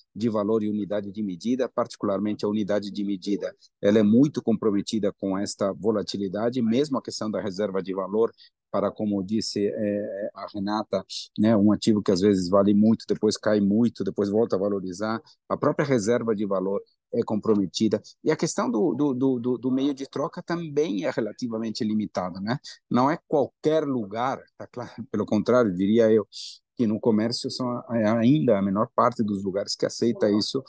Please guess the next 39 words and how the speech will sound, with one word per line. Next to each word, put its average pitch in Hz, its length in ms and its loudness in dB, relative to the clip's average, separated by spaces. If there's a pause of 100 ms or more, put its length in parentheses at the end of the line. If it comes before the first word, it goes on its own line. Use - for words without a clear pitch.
(260)
corriqueiramente 110 680 2
pra 110 120 -2
fazer 104 380 2
transações. 104 720 -4 (380)
Eu 139 120 6
acho 160 140 2
que - 80 2
na 170 100 6
medida 160 300 6
em 156 80 2
que - 100 -4
ela 139 120 2
for 147 180 2
reduzindo 139 720 2
a - 20 -4
sua 113 300 2
volatilidade, 107 880 -4 (320)
avançando 139 580 4
na 135 80 6
maturidade, 110 720 2 (400)
ela 117 160 4
poderá 110 340 2
caminhar 107 460 -2
pra 120 140 -6
uma 110 100 -2
moeda 101 380 2
mais 101 180 0
aceita, 98 560 -2 (300)
eh, 104 420 0
como 123 240 2
tal, - 240 -4 (300)
né? 98 240 -10
Acho 98 120 -14
que - 80 -2
é 98 40 4
um 92 60 2
pouco 95 220 2
por 101 180 4
aí. 90 100 2